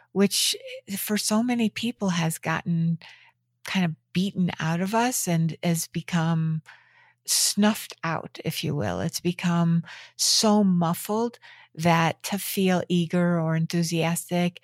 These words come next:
doesn't even feel familiar for some people anymore. Yes, they're still doing things, but mostly it's the anxiety or the concern or the worry or what's next that is so f-, much stronger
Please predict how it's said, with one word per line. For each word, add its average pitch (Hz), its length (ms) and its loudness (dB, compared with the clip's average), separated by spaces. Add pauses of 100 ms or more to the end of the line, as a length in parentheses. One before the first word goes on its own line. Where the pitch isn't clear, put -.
(320)
doesn't 190 380 2
even 180 360 2
feel 165 680 -4 (340)
familiar 190 680 4
for 160 200 -4
some 156 260 -4
people - 560 -6
anymore. 160 560 0 (180)
Yes, 262 260 0
they're 202 120 0
still 175 240 0
doing 190 380 2
things, 180 520 0
but 165 180 -2
mostly 190 520 0
it's 175 180 -4
the 160 320 -4 (320)
anxiety 165 880 2
or 160 140 0
the 156 100 -4
concern 165 680 -2
or 160 80 -2
the 160 140 -4
worry 160 460 0
or 156 160 -2
what's 156 320 -6
next 156 460 -4 (400)
that 165 420 0
is 165 400 2 (400)
so 196 460 2 (200)
f-, - 320 -4
much 185 220 2
stronger 180 920 0